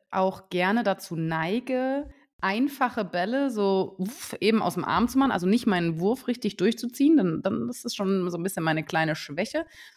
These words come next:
Und, äh, gerade wenn ich vorm Warm-up, ähm, kurz vorher Zeit habe und meine Hüfte einmal aufwärme, also diese Bewegung einmal reinkriege in mein Hirn, dann werfe ich sehr viel bessere Bälle,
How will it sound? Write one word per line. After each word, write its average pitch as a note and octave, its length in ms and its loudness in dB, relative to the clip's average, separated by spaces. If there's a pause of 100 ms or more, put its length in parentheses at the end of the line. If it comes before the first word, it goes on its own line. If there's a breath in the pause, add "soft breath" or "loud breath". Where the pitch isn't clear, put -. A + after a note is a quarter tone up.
(220 loud breath)
Und, F#3+ 520 2
äh, F3+ 200 -2 (200)
gerade F#3+ 380 0
wenn G#3+ 140 -4
ich - 220 -8
vorm A3+ 380 0
Warm-up, A3+ 460 0
ähm, G3 240 -2
kurz - 220 -8
vorher G#3+ 240 0
Zeit G#3 260 0
habe G3+ 300 2
und F3 240 -2
meine F3 200 -2
Hüfte - 280 -6
einmal F3 220 -4
aufwärme, E3+ 440 0
also E3 140 -4
diese D#3+ 160 -8
Bewegung F#3+ 580 -4
einmal E3+ 320 -6
reinkriege F#3 560 -4
in C#3+ 140 -4
mein D#3 240 -2
Hirn, G3 320 0 (420 loud breath)
dann F3 160 -4
werfe F3 240 -2
ich G#3 80 -10
sehr F#3+ 180 -2
viel F#3+ 140 -8
bessere F#3 320 -6
Bälle, G#3+ 520 -2